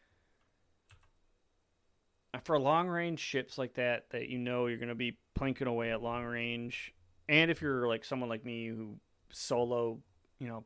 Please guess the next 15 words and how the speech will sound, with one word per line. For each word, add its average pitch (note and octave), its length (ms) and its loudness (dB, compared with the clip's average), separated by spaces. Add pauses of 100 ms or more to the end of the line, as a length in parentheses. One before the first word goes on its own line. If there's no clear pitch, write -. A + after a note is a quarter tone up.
plays B2+ 260 0
solo A#2 640 -2 (220)
or A#2 580 -4 (360)
small A#2+ 400 4
gangs, A2+ 720 -4
like, D#3+ 220 -10
well, A3+ 420 0
small F3+ 300 0
gangs, D#3 320 -4
you C3+ 60 -2
might A#2+ 180 0
have A#2 220 -2
someone G#2+ 400 -8 (180)
being A2 220 -8
tackle. G#2+ 500 -6